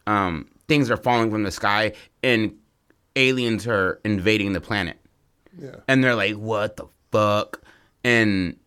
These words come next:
Speaker 1: it's
Speaker 2: Lock
Speaker 1: it
Speaker 2: your fucking doors. Stay
Speaker 1: Yeah.
Speaker 2: inside.
Speaker 1: And that, and that's what the, the public, uh, message is.
Speaker 2: Yeah.
Speaker 1: Stay inside.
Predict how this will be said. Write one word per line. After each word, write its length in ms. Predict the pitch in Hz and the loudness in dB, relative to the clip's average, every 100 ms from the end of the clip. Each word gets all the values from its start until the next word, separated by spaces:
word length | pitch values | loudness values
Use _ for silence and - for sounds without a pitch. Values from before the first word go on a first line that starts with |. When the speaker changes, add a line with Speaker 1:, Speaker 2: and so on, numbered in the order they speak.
| _ _ _ _ _ _ | _ _ _ _ _ _
Speaker 1:
it's 260 | 135 131 143 | 2 2 0
Speaker 2:
Lock 360 | 143 156 147 | 4 6 4
Speaker 1:
it 60 | 156 | 0
Speaker 2:
your 160 | 160 156 | -8 -8
fucking 540 | - 175 175 185 151 | -2 -2 0 -2 0
doors. 400 | 135 131 120 120 | 2 2 2 -4
Stay 200 | - 135 156 175 | -6 4 4 4
Speaker 1:
Yeah. 120 | 170 156 | 0 -2
Speaker 2:
inside. 200 | 151 160 | 2 6
Speaker 1:
And 180 | 147 147 | 6 6
that, 200 | 165 - | 4 4
and 220 | 147 139 | 2 4
that's 260 | 147 - 160 | 4 2 0
what 220 | 156 147 | 0 4
the, 320 | 147 131 123 | 4 4 4
the 200 | 117 117 | 4 4
public, 460 | 104 143 127 131 127 - _ _ 120 | 4 0 2 0 -2 -18 _ _ 0
uh, 380 | 110 104 101 - _ _ _ _ - | 2 4 2 -2 _ _ _ _ -4
message 480 | 117 131 127 104 110 | 0 2 0 -2 2
is. 360 | 110 80 - - | 2 2 -10 -8
Speaker 2:
Yeah. 120 | 127 | -2
Speaker 1:
Stay 180 | 143 147 | 2 4
inside. 540 | 165 170 143 113 123 | 4 2 2 2 0